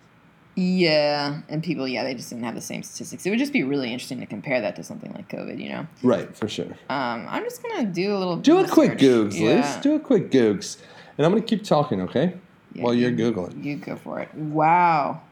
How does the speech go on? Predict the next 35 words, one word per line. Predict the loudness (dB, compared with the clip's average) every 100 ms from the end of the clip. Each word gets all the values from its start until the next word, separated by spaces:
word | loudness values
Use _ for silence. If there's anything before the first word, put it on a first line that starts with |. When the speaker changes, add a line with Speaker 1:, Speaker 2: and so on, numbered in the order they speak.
| -6
Speaker 2:
Whoa. | -4 -6 -14 _ _ _ -4
Speaker 1:
Thirty | 0 0
percent. | 0 -2 -2 -4 -4 -6 -14 -18 _ _ _ -6
Speaker 2:
Of | -6 -4
the | -2 -2
world? | 0 2 6 8 6 2 -4
Speaker 1:
No, | -2
no, | 0 0
no, |
but, | -4 -4
like, | -4
the | 4
Speaker 2:
Oh. | 6 6
Speaker 1:
overall | 6 6
case | 6 8
Speaker 2:
<laughs> | 6 6 6
Speaker 1:
for, | 4 6 4 6 4 4 0
like, | 0 0 0 -4
it, | -4 -6 -14 _ _ 0
no, | 0 0
yeah, | -4
thirty | 2 2
percent | 4 2
of | 4
the |
world | 4 2
didn't | 0 0
die | 2 2
from | 0
it, | -6 -4
but, | -2
like, | -2 -2 -8 -20 -20 -20 _ -8
if | -6 -2
you | -2
caught | 2 2 2